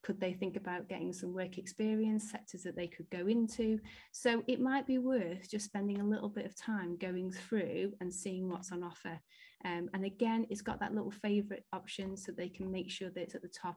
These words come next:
and they can always go back to it should they wish to. Um, there are moocs which they can make use of. And again, this might be a bit more helpful further up the school, but basically what it is, it's an option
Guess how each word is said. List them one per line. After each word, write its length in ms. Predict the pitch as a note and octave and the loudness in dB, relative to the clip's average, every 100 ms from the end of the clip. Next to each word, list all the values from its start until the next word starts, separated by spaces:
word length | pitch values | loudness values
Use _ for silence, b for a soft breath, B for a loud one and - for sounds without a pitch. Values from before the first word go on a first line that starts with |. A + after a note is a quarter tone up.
| - | -4
and 80 | E3+ | -4
they 80 | |
can 160 | F3 F3+ | -4 -4
always 360 | F3+ F3 F3 - | -2 -2 -2 -2
go 140 | E3+ | -4
back 220 | E3 D#3 - | -4 -6 -6
to 80 | F3 | -10
it 100 | - | -8
should 180 | - E3 | -8 -6
they 160 | E3+ | -4
wish 280 | E3 D3+ - - | -2 -4 -6 -6
to. 160 | D#3+ D#3 - - _ b b b - _ _ - | -6 -8 -14 -20 _ b b b -20 _ _ -2
Um, 420 | G#3 G#3 G#3 G3+ - - - | 4 6 6 4 -4 -4 4
there 140 | A3+ | 8
are 160 | C4 C#4 | 10 10
moocs 520 | C4 C4 C4+ - - - _ _ _ _ _ - | 10 6 4 -8 -10 -14 _ _ _ _ _ 0
which 180 | - G#3 | 2 4
they 80 | G#3+ | 4
can 180 | G#3 G#3 | 6 4
make 260 | F#3+ - | 4 2
use 220 | G3 F#3+ | 0 0
of. 220 | F#3+ G3 G#3 - B B G#3 | -2 -4 -4 -10 B B 0
And 380 | G3 G3 G3 - | 2 2 -2 -2
again, 380 | G#3 A#3+ B3 B3 | 2 4 6 6
this 160 | A#3 | 4
might 200 | A#3+ G#3+ | 2 2
be 80 | A3 | 0
a 40 | |
bit 160 | G#3 G#3+ | 0 2
more 180 | G#3+ G#3 | 4 4
helpful 400 | G#3 G#3 - G3 | 4 0 -2 -4
further 300 | - G3 F#3+ | 0 0 0
up 80 | F#3+ | -6
the 80 | |
school, 300 | F#3 - F#3 F3 | -6 -2 -2 -2
but 160 | - | -2
basically 540 | A3+ A3+ - - F#3+ F#3 | 0 0 0 -4 -4 -2
what 180 | G3+ | -2
it 140 | G3+ G3 | -2 -2
is, 180 | F3 - | -4 -6
it's 220 | - - | -12 -2
an 120 | G#3 G#3+ | 2 2
option 400 | G#3+ - F3 | 0 -6 -4